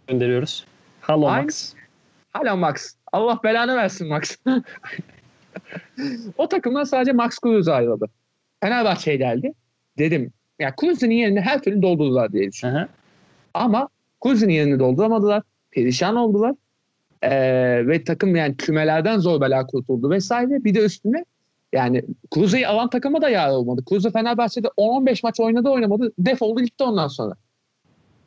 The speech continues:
Speaker 1: Karşım,
Speaker 2: Yaptı
Speaker 1: şunu
Speaker 2: mı?
Speaker 1: söyleyeceğim. Adam defolmadı, parasını ödemediniz.
Speaker 2: Abi, pandemi sürecinde işte yaşanan sıkıntılar diyorum. Victor Ruiz gibi <laughs> Aralık ayından beri para alma durumu değil bizimki.
Speaker 1: Abi,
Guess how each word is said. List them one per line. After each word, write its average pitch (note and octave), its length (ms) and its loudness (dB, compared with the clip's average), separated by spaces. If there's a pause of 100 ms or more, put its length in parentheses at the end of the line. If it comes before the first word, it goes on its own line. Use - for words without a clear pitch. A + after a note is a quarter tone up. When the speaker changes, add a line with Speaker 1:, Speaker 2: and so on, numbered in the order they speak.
Speaker 1:
Karşım, C#3 380 -2
Speaker 2:
Yaptı D3+ 120 2
Speaker 1:
şunu C#3+ 80 0
Speaker 2:
mı? C#3 60 0
Speaker 1:
söyleyeceğim. C3 420 -2
Adam C#3 300 0
defolmadı, C3 460 0
parasını B2+ 440 -2
ödemediniz. A#2 640 -4 (680)
Speaker 2:
Abi, C3+ 300 -2
pandemi F3+ 340 0
sürecinde F3 400 0
işte D3+ 180 -2
yaşanan D#3+ 320 -2
sıkıntılar C#3+ 540 -2
diyorum. A#2 180 0 (520)
Victor E3+ 280 0
Ruiz F3+ 240 4
gibi E3 260 2 (180)
<laughs> A#3+ 240 0
Aralık G3+ 260 0
ayından F#3 320 0
beri F3 100 0
para E3 200 0
alma E3 340 0
durumu D3+ 280 -4
değil C#3+ 100 -4
bizimki. B2 400 -4
Speaker 1:
Abi, D#3 420 0